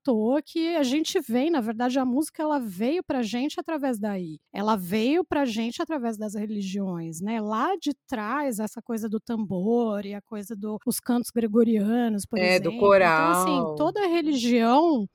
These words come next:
Speaker 1: toda religião tem a sua forma aí de fazer as pessoas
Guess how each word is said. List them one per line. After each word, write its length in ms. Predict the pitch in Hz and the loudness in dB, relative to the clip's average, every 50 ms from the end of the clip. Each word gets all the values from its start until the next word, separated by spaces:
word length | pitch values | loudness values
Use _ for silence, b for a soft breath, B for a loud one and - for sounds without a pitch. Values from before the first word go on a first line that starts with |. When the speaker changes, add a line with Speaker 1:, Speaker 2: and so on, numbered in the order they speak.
| _ _ | _ _
Speaker 1:
toda 260 | - 359 403 466 453 | -4 -2 -2 -2 -2
religião 640 | 349 403 403 349 339 302 254 277 269 269 302 339 311 | -2 -2 0 0 0 2 2 4 4 4 4 2 2
tem 260 | - 349 359 370 403 | 2 0 0 0 0
a 80 | 403 - | -2 -4
sua 460 | - - - 311 302 294 285 269 247 | -6 -6 -4 -2 0 2 0 0 -2
forma 500 | - - - 240 233 233 233 240 233 226 | -4 -2 0 2 4 4 2 2 0 0
aí 300 | 226 226 240 269 320 269 | 0 0 2 2 0 0
de 280 | 233 240 269 285 285 269 - | 0 0 0 0 0 -2 -4
fazer 520 | - - 277 254 247 214 202 247 311 370 | -4 -2 0 0 0 0 0 0 0 0
as 120 | 370 - | -2 -2
pessoas 640 | - 294 269 - - - 294 311 320 330 311 294 262 | -4 -4 -4 -4 -2 0 2 2 4 4 2 2 2